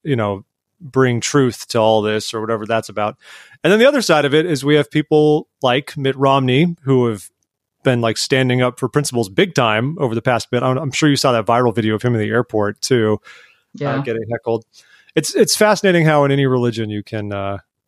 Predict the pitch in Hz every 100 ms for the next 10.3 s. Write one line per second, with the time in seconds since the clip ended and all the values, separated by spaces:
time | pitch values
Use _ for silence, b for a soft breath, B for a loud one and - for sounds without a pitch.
0 | _ _ _ _ _ - 131 113 117 123
1 | 143 127 - 131 156 143 208 175 165 131
2 | 123 - 120 113 - 107 107 104 104 123
3 | 117 113 - 113 - 123 104 92 110 104
4 | 113 117 117 - 110 104 101 110 113 160
5 | 175 175 196 190 170 156 143 - 151 139
6 | 151 117 98 131 139 107 95 95 110 -
7 | B B B B - 147 143 139 127 -
8 | _ _ _ _ _ _ _ _ - -
9 | - 233 196 - 202 220 190 147 151 139
10 | 123 110